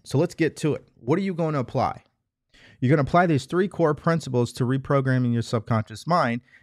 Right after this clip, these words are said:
and that starts with at least understanding the subconscious mind. So let's read this, page two ninety-two, Think and Go Rich, chapter twelve.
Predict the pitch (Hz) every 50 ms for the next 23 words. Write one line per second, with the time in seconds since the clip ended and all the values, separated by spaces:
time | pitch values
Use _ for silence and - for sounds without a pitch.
0 | _ - 110 127 160 185 175 - - 180 175 175 160 - 151 139 135 104 104 160
1 | 175 175 - - 147 147 143 139 135 127 - - - - - 160 170 180 180 175
2 | 160 151 135 135 120 110 98 90 - _ _ _ _ _ _ _ 113 113 110 -
3 | 123 107 - - 113 101 92 - - - - 104 95 87 71 - - _ _ _
4 | _ _ _ _ _ _ _ _ _ _ _ _ _ - - 160 165 151 - 143
5 | 165 160 147 120 107 98 - - 135 131 131 110 - - - 180 180 175 170 170
6 | 160 143 131 - - 165 151 139 127 113 - - _ _ _ _ _ _ _ -
7 | 160 160 156 151 143 135 139 135 127 131 151 143 123 - - - 143 139 127 131
8 | - 113 104 - - 147 143 123 110 95 -